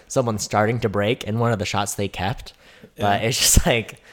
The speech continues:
Speaker 1: yeah. And they were like, Stanley Kubrick even, who's, like, super somber and, like, a good director, like, couldn't, you know, he was, like, wiping away tears, like, filming Peter Sellers doing everything.
Speaker 2: Yeah. I mean, did you notice how it, like, I mean, it progressed. It got, at first it was just him kind of, like,
Speaker 1: Twitching and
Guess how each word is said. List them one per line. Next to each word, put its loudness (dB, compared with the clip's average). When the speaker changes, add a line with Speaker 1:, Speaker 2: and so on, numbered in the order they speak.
Speaker 1:
yeah. -6
And -4
they 0
were 0
like, -4
Stanley -2
Kubrick -2
even, -4
who's, -4
like, -8
super -6
somber -2
and, -6
like, -8
a -10
good -4
director, -4
like, -8
couldn't, -4
you -4
know, -6
he -2
was, -2
like, -4
wiping 2
away -2
tears, -10
like, -10
filming -4
Peter -6
Sellers -8
doing -16
everything. -14
Speaker 2:
Yeah. -10
I 0
mean, 2
did 0
you 2
notice 2
how 2
it, -4
like, 0
I 2
mean, 6
it 6
progressed. 0
It 0
got, -2
at -2
first 4
it 6
was 2
just 0
him 0
kind 0
of, 0
like, -4
Speaker 1:
Twitching -8
and -10